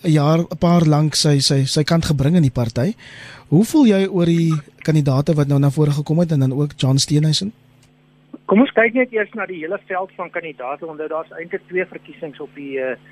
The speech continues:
Speaker 2: sewentiende November, nê? Eh, daar's die verkiesing vir die tussentydse, eh, leier, dan is daar die verkiesing vir die tussentydse,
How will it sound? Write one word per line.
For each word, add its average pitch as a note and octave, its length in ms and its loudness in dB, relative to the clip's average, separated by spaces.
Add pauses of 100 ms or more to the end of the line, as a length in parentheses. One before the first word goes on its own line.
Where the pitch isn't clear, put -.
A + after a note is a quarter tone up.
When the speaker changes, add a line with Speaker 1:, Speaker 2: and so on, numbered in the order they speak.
(540)
Speaker 2:
sewentiende D3 760 -4 (120)
November, C3 640 -6
nê? D#3 200 -6 (460)
Eh, C#3 120 -10
daar's C#3+ 240 -2
die D#3+ 120 -10
verkiesing F3+ 640 -6
vir E3 120 -10
die C#3+ 160 -16
tussentydse, D#3+ 840 -6 (120)
eh, C3 240 -12
leier, D3+ 400 -8
dan D3 180 -6
is D#3 100 -12
daar D#3+ 140 -6
die D3 140 -12
verkiesing E3 400 -14
vir D3+ 100 -16
die - 160 -20
tussentydse, D3+ 680 -6